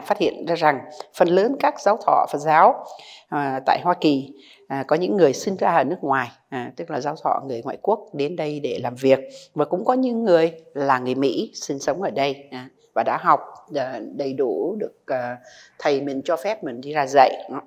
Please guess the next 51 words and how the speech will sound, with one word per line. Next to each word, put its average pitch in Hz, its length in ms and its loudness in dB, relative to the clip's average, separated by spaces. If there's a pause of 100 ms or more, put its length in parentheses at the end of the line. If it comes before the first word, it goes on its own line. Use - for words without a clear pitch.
(120)
<clears throat> - 640 -10
Đã 214 100 8
lạm 220 200 8
dụng 190 240 4
quyền 190 120 6
lực 185 140 4
của 170 80 4
họ - 440 4
bằng 139 200 -2
cách 190 200 -2
liên 160 180 2
hệ 160 160 0
sắc 208 160 -8
dục 156 260 -4
với 151 100 -6
các 175 180 -10
người 147 300 -2
học 127 120 -12
đạo, 127 220 2 (140)
tức 170 140 -8
là 135 80 -10
với 143 140 -8
học 156 200 -4
trò 127 240 6
của 117 80 -6
mình, 139 200 0 (220)
à. 143 160 -8 (720)
À, 196 340 8
kết 302 160 0
quả 156 440 8
trong 175 320 0
nhiều 151 180 0
nơi 160 120 -2
học 170 120 0
đạo 135 320 6 (120)
là 143 140 6
sự, 143 460 0
ừm, 131 320 -4 (800)
áp 226 140 4
dụng 180 200 4
một 151 60 0
nền 151 240 2
dân 185 160 -8
chủ 131 240 0
hóa 151 260 2
triệt - 240 6
để 147 400 4
với 170 60 2
sự - 240 0
lãnh 151 160 -2
đạo 165 220 2